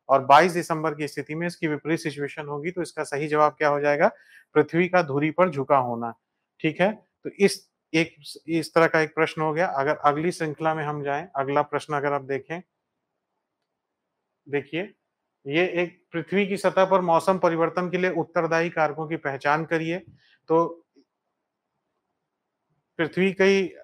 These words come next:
अब यहाँ देखिए पृथ्वी का घूर्णन है, मौसम परिवर्तन की बात अगर कहीं भी की जाएगी, अगर आपसे कहा जा रहा है मौसम परिवर्तन के लिए उत्तरदायी कारकों की, तो हमने आपको क्या बताया कि अब पृथ्वी जब अपने अक्ष पर घूम रही है तो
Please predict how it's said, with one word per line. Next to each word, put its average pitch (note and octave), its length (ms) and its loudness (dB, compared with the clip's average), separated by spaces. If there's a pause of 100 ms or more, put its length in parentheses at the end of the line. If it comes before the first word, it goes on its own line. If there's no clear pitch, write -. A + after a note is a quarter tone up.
अब D3 120 -2
यहाँ E3 220 4
देखिए E3+ 260 -4
पृथ्वी E3 400 -6
का F3 120 0
घूर्णन D3 480 -4
है, A#2 180 -14 (380)
मौसम D#3 380 6
परिवर्तन E3+ 560 2
की E3 100 -4
बात D#3+ 260 6
अगर D3+ 180 -2
कहीं D3 240 -6
भी D3 100 -6
की C#3 220 -8
जाएगी, A#2+ 420 -4 (180)
अगर C#3+ 200 2
आपसे D#3+ 300 4
कहा D3+ 220 2
जा D#3 140 2
रहा D#3+ 120 2
है E3 60 0
मौसम D3+ 380 -2
परिवर्तन D#3 480 -4
के D3 80 -10
लिए D3+ 140 -6
उत्तरदायी C#3+ 500 -4
कारकों C#3 380 -4
की, C#3+ 160 -16 (480)
तो C#3+ 60 0
हमने D3 240 2
आपको E3 240 4
क्या E3 200 6
बताया D3 300 2
कि C#3 200 -8 (120)
अब - 220 2 (120)
पृथ्वी E3 360 -2
जब E3+ 180 2
अपने E3+ 300 0
अक्ष E3 200 0
पर D#3+ 160 2
घूम D#3+ 260 4
रही D#3 200 0
है D#3 180 -8 (420)
तो D3+ 200 -2